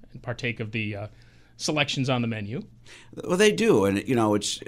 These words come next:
Speaker 2: when, when I got here again eleven years ago, you know, Mighty Taco's got a real foothold here. They have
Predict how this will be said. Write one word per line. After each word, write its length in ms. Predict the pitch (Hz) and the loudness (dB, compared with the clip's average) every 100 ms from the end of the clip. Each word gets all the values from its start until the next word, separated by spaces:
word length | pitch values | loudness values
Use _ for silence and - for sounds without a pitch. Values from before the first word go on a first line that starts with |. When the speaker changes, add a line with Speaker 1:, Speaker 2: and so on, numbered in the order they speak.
| - - | -16 -10
Speaker 2:
when, 240 | 90 117 - | -4 -4 -2
when 120 | 117 | -2
I 80 | 117 | 0
got 220 | 104 110 | 0 0
here 160 | 104 101 | 2 2
again 300 | 98 104 98 | 2 2 2
eleven 260 | 95 90 | 0 0
years 240 | 90 98 92 | 0 0 0
ago, 420 | 90 87 85 82 - - - | 0 0 0 -2 -12 -20 -4
you 80 | 131 | 0
know, 100 | 107 | 4
Mighty 240 | 123 165 | 4 4
Taco's 540 | 143 127 147 131 101 | 2 2 2 0 0
got 160 | 98 101 | 0 0
a 40 | |
real 200 | 95 98 | 2 0
foothold 500 | 92 95 90 80 76 | -2 -4 -4 -4 -6
here. 160 | 82 80 | -6 -6
They 120 | 92 | -4
have 200 | 98 85 | -6 -8